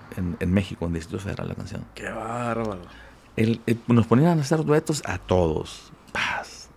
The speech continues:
Speaker 1: O sea, bien bonito. Fue una, pero nos queda platicarlo, porque son cosas que se vivieron.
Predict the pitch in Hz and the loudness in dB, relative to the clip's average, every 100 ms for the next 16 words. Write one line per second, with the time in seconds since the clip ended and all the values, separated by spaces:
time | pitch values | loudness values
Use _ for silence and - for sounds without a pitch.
0 | - - 85 85 - - - - 139 73 | -14 -6 -6 -6 -12 -18 -8 -2 -2 0
1 | 57 - - - 110 110 107 - - - | -2 -2 -8 -4 0 0 -4 -14 -20 -20
2 | - - 120 117 - - - 95 - 90 | -20 4 6 8 4 -4 2 2 2 2
3 | 101 117 120 - - 69 58 - 95 95 | 2 2 -6 -6 -4 -2 -6 -4 -4 -2
4 | - 107 - 104 104 - - 87 85 104 | 0 0 2 2 2 0 2 2 4 4
5 | 101 | 2